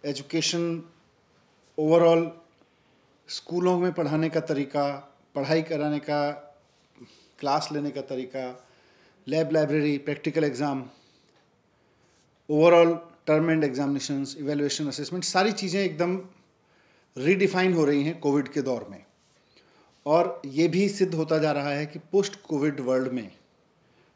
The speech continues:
कोविड की वैक्सीन जब आ रही है, तो हम सब जानते हैं कि अब business is not going to be as usual, especially in education। शिक्षा पोस्ट कोविड वर्ल्ड में वैसी नहीं रह जाएगी, जैसी हम कोविड से पहले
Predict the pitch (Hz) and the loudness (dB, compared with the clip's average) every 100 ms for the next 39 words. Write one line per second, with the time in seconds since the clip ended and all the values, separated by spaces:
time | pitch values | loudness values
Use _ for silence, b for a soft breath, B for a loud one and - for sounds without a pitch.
0 | _ - 135 147 139 - - 131 127 - | _ -4 0 0 -2 -14 -6 -4 -4 -6
1 | 156 151 139 - 120 147 135 139 139 139 | -4 -2 -4 -6 -6 -4 -2 -4 -6 -8
2 | 131 135 127 160 143 131 123 143 139 139 | -10 -10 -2 -2 -2 -6 -6 -8 -8 -10
3 | 156 - 151 151 - B B B B B | -14 -4 -4 -4 -12 B B B B B
4 | B B B - 113 143 196 196 - 151 | B B B -10 -4 -2 -2 -4 -6 -6
5 | 151 147 139 131 135 131 151 131 120 120 | -4 -6 -6 -8 -6 -10 -10 -12 -12 -14
6 | 98 107 - b b b b _ - - | -14 -16 -18 b b b b _ -10 -2
7 | 160 160 180 139 120 123 - 104 - _ | 0 0 0 -2 -4 -10 -12 -12 -20 _
8 | b b b b - - 156 - 196 202 | b b b b -8 -6 -4 0 0 0
9 | 202 - 180 175 175 160 151 147 143 160 | -4 2 2 2 -2 0 0 0 0 -2
10 | 165 127 117 156 156 165 147 175 147 139 | -4 -6 -2 -2 0 0 0 0 0 0
11 | 135 151 147 135 - 151 143 147 127 127 | -2 -4 -4 -6 -4 -8 -8 -10 -6 -4
12 | 131 - - 120 117 127 | -4 -8 -10 -10 -8 -8